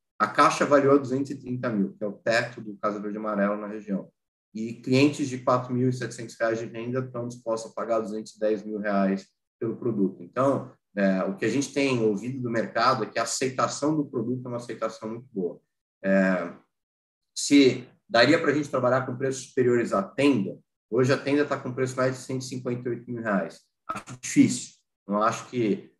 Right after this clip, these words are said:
a gente tá indo em praças que tem uma renda média menor do que a renda média das praças onde a Tenda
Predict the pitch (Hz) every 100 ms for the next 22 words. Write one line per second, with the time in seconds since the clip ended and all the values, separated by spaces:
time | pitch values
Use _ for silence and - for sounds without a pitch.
0 | - 98 110 - 110 123 123 120 113 123
1 | - - _ 127 117 117 117 107 113 117
2 | 127 127 113 120 127 127 - 120 113 110
3 | 113 113 104 110 110 113 113 113 110 104
4 | - 113 117 110 110 110 113 113